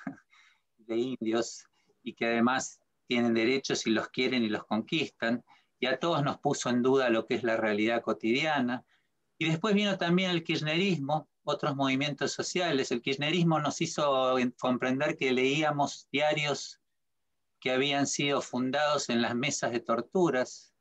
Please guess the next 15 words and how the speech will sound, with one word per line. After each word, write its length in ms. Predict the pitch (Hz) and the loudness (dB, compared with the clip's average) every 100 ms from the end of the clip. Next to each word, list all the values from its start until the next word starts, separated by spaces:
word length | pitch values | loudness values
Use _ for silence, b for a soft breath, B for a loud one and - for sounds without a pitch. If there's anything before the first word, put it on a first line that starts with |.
| _ | _
el 100 | 117 | -2
diario 300 | 117 139 139 | 2 2 2
que 100 | 120 | 4
leíamos 400 | 120 127 131 120 | 4 4 4 2
todos 180 | - 143 | 2 2
los 160 | 123 117 | 2 2
días, 520 | 139 113 113 - - _ _ | 4 4 2 -4 -20 _ _
todos 480 | 185 156 110 101 - _ | 2 4 2 0 -8 _
comprábamos 680 | 110 104 117 113 110 107 - | -2 2 2 4 4 0 -2
un 140 | 120 | 0
diario 380 | 131 143 143 123 | 2 2 2 2
que 60 | |
en 100 | 113 | 2
realidad, 560 | 113 117 127 156 175 190 b b b _ _ _ _ _ | 2 4 4 2 0 -2 b b b _ _ _ _ _
este, 580 | - 117 - 120 113 107 | -4 -4 -2 0 2 2